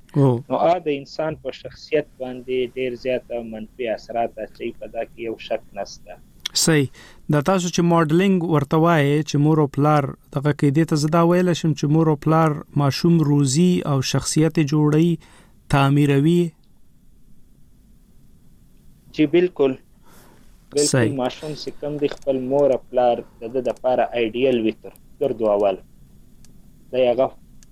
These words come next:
Speaker 2: فالو کوي، مطلب، دی د هغو په رنګه ځان جوړونو کوشش کوي.
Speaker 1: صحیح. ښه. آه، دا خو تاسو هغه، آه، عوامل وښودل چې، آه، درې عوامل مو وښودل چې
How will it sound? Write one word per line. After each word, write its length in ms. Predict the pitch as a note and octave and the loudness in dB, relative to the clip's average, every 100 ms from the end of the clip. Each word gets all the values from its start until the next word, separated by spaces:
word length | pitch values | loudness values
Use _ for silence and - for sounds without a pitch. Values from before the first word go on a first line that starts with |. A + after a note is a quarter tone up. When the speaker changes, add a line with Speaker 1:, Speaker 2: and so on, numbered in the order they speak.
| - - | -20 -4
Speaker 2:
فالو 260 | B2 A#2+ A#2 | 0 2 0
کوي، 320 | - C3 C3 | 0 0 0
مطلب، 540 | A#2 A2 C3 C3 A#2+ A#2+ A#2 - | 0 -2 0 0 2 2 2 0
دی 160 | A#2+ | 0
د 60 | A#2 | 2
هغو 300 | A#2 A2+ B2+ | 2 2 0
په 180 | - A#2 | 0 0
رنګه 460 | A#2+ B2 A2+ G#2+ - A2+ | 0 2 2 2 0 -2
ځان 240 | A#2+ A#2+ | -2 -2
جوړونو 480 | G#2+ G#2+ A2 A#2 A2+ - | 0 2 2 0 -2 -6
کوشش 440 | G#2+ - A#2+ A2 | -6 -4 -4 -4
کوي. 340 | - F#2+ F#2 F2 - - - | -6 -2 -2 -2 -8 -20 -6
Speaker 1:
صحیح. 400 | - - C3 A#2 - - _ _ - - - - - | -4 0 0 0 -6 -20 _ _ -20 -20 -20 -20 -10
ښه. 320 | - E3+ C#3 - _ - | -2 0 -2 -6 _ -2
آه، 300 | F3 E3+ D#3+ - | 0 2 0 -2
دا 260 | - C#3 G#3+ | -2 2 0
خو 140 | - | 0
تاسو 360 | F3+ F#3+ F3 F#3+ | -2 -2 0 2
هغه، 420 | F3+ F3 F3 D#3 - - | 2 2 0 0 -4 -2
آه، 360 | D3+ D3 E3 | 0 0 0
عوامل 420 | E3 D3 D3 E3+ F3+ | 2 2 4 4 4
وښودل 500 | F3 - D3+ C3+ C3 | 2 2 0 0 -2
چې، 380 | - A#2+ B2 - - - - - - - - - - - | 0 0 0 -4 -12 -20 -20 -20 -20 -20 -20 -20 -18 -2
آه، 340 | D#3+ C3+ B2 A#2+ A#2 - _ _ - - - - - _ - - - - - - | 2 4 4 0 -2 -10 _ _ -20 -20 -20 -20 -20 _ -20 -20 -20 -20 -4 0
درې 260 | D3 E3 | 2 2
عوامل 420 | D#3+ D3 C#3 D3 D#3+ | 2 2 2 2 2
مو 220 | D#3 D#3+ | 2 0
وښودل 340 | D#3 D3 D3 | 0 -2 0
چې 380 | C#3 - C#3+ C#3 | -2 -2 0 0